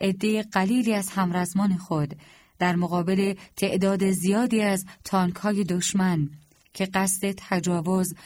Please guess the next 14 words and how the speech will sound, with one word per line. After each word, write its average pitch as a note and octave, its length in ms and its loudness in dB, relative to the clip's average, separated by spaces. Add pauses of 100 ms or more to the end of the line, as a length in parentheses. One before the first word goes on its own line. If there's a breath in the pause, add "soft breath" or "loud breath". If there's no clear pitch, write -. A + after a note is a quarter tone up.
(160 loud breath)
به F3+ 100 0
قسمت G3 440 -2
دیگری G3+ 540 0
از F#3 160 -2
خاک F#3+ 300 -2
مقدس F3+ 600 -2 (460 loud breath)
میهنمان F#3 600 2
را D#3 240 -2 (340 loud breath)
در F3+ 160 2
منطقهٔ E3+ 580 -2
سر F3 280 -2
پل D#3+ 280 -4
ذهاب D#3+ 460 -6
داشتند، F3 600 -2